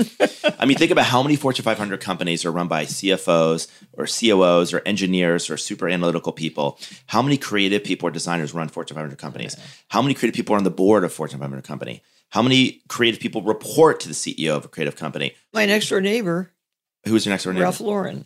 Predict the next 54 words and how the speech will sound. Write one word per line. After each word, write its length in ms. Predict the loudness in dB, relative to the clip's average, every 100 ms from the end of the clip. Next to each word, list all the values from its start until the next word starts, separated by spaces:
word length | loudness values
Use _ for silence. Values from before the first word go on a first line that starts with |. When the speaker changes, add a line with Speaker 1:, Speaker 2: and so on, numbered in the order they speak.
| 4
Speaker 1:
Oh, 120 | 6
yeah, 180 | 6 4
so 120 | 2
there 140 | 4 4
you 120 | 6
go. 160 | 4 4
Speaker 2:
Okay, 240 | 2 0
see, 240 | -2 0
Speaker 1:
I 80 | 4
Speaker 2:
I'm, 80 | 6
Speaker 1:
wish 120 | 6
Speaker 2:
I'm 120 | 6
Speaker 1:
there, 100 | 4
Speaker 2:
surrounded 600 | 4 6 4 4 4 2 2
by 120 | 4
Speaker 1:
I 20 |
wish 160 | 4 4
Speaker 2:
that. 60 | 4
Speaker 1:
there 80 |
were 100 | 4
more 260 | 6 6 6
of 100 | 4
them. 180 | -4 -6
Speaker 2:
Yeah, 200 | -2 0
there 200 | 2 2
are 200 | 2 2
a 80 | 0
lot. 140 | 2
Speaker 1:
There's 300 | 2 2 2
you, 300 | 6 8 8
there's 200 | 6 4
Speaker 2:
Yeah. 60 | 4
Speaker 1:
Ralph, 380 | 2 2 0 -4 -12
Speaker 2:
Yeah. 240 | -8 -2 0
Speaker 1:
but 60 |
there 80 | 2
should 180 | 2 2
be 120 | 4
more. 260 | 4 2 0
How 100 | 0
many 160 | 0
are 80 | 0
in 60 | -2
tech? 360 | -6 -12 -14 _ -4
Not 160 | -2
Speaker 2:
Uh-huh. 80 | -2
Speaker 1:
many, 280 | -4 -4 -6
not 180 | -6 -6
in 60 | -8
the 60 |
big 240 | -8 -8 -8
companies. 440 | -14 -14 -14 -12
Speaker 2:
No. 300 | -10 -12 -12 -16 _ -2
Speaker 1:
And 320 | 0 2 0